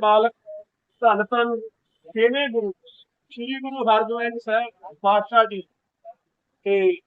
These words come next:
ਅਮਰ ਸ਼ਹੀਦ ਬਾਬਾ ਜੀਵਨ ਸਿੰਘ ਜੀ ਤੇ ਗਣੇਸ਼ ਆਰਤੀ ਤਰਨਾ ਦਲ,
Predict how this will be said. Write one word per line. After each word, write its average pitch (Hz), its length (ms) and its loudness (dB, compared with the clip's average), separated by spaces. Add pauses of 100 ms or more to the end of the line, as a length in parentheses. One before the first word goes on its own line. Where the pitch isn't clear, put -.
(380)
ਅਮਰ 262 280 4
ਸ਼ਹੀਦ 247 420 -6 (680)
ਬਾਬਾ 190 420 6
ਜੀਵਨ 240 460 2
ਸਿੰਘ - 640 -6
ਜੀ 240 140 -6
ਤੇ - 800 -12
ਗਣੇਸ਼ 220 560 2 (220)
ਆਰਤੀ 208 400 4
ਤਰਨਾ 226 480 0
ਦਲ, 190 200 2